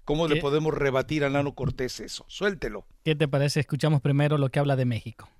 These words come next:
Speaker 1: Oh, va, entonces póngalo en el orden que le dé la gana, pues.
Speaker 2: <laughs>
Speaker 1: Pues sí.
Speaker 2: Bueno, es que está lo de que habla de México, lo de los técnicos o lo del juego contra Brasil.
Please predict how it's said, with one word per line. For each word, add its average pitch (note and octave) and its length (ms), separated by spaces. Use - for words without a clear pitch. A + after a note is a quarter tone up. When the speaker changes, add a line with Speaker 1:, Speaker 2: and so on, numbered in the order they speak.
Speaker 1:
Oh, C#3 340
va, C3 160
entonces - 320
póngalo D3+ 320
en D3 60
el D#3 80
orden D#3+ 200
que D#3+ 80
le D3 140
dé E3 100
la D#3+ 120
gana, E3+ 280
pues. - 320
Speaker 2:
<laughs> - 800
Speaker 1:
Pues - 160
sí. D3 280
Speaker 2:
Bueno, A#3 220
es F3+ 80
que E3 80
está F#3+ 300
lo F3 220
de D#3 320
que E3 60
habla F3+ 160
de D#3 60
México, F3+ 480
lo E3 120
de C#3+ 100
los B2+ 140
técnicos F3+ 680
o D#3 100
lo C#3 180
del C3 100
juego E3 240
contra C#3 360
Brasil. C3 460